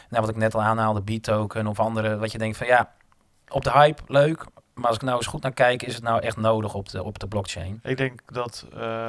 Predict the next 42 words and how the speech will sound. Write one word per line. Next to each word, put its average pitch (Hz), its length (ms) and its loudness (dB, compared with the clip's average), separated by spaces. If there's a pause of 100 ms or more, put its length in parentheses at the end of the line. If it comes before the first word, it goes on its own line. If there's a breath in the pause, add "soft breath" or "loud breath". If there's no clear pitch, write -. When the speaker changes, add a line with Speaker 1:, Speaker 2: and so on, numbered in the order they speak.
Speaker 2:
Om 127 200 -8
is 117 140 -10
Go 131 340 -2
of 127 120 -10
Im 120 120 -14
is 113 180 -8
Go 123 180 0
of 117 300 -6
Qtum 135 520 -4
of 110 180 -14
Quantum, 123 460 -4
dat 113 180 -8
dat, 120 180 -4
zeg 110 240 -6
maar, 104 240 -8
die 101 100 -10
staan 120 180 -6
op 110 120 -8
plek 113 220 -6
twintig 113 360 -8
en 95 60 -4
Speaker 1:
Ja, 98 60 -2
Speaker 2:
dat 110 100 -2
zijn - 180 -4
Speaker 1:
uitzonderingen. 120 380 2
Speaker 2:
echte - 180 2
uitzonderingen. 107 840 0
Speaker 1:
Ja. 101 340 -2
Speaker 2:
Ehm, 104 320 -6
nou 113 140 -6
weet 120 120 -6
ik 117 60 -8
niet 123 100 -12
precies - 260 -10
waar 107 120 -2
Binance 113 380 0
Coin 113 260 -6
op 110 100 -8
draait, 107 300 -2
maar 110 140 -6
dat, - 360 -6 (320)
eh, 101 120 -10